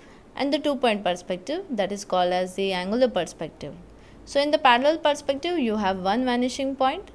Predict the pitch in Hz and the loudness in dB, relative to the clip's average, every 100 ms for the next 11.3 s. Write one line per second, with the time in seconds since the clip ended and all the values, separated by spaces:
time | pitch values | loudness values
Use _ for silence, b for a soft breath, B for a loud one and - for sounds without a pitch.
0 | - - 190 196 226 247 262 254 247 247 | -16 -8 -4 -4 -4 -2 -2 0 -4 -4
1 | - 233 285 302 233 214 220 285 277 226 | -6 -4 -4 -2 -2 -2 -4 -4 -2 -2
2 | 180 185 170 160 180 226 349 - - - | -4 -8 -10 -10 -6 -6 -8 -14 -20 -20
3 | B B B B B B - 277 240 254 | B B B B B B -6 2 6 8
4 | 254 247 247 240 - 311 359 349 330 320 | 8 6 2 0 -2 -2 0 0 0 0
5 | 311 302 269 262 269 262 240 208 226 262 | 0 2 2 2 0 0 -2 0 0 0
6 | 285 285 294 277 233 240 240 226 220 240 | 0 -2 0 0 0 0 2 2 0 -4
7 | 233 269 330 - B B - 202 240 226 | -2 -2 -2 -8 B B -8 -2 0 2
8 | 190 196 208 208 202 202 202 - - - | 0 0 0 2 0 0 -2 -4 -14 -16
9 | - 208 214 214 226 240 247 226 240 254 | -10 -6 -4 0 0 2 2 0 0 0
10 | 254 226 214 220 220 226 226 226 180 180 | 2 2 0 -2 -4 -4 -2 -2 -2 -2
11 | 226 370 - | -4 -4 -8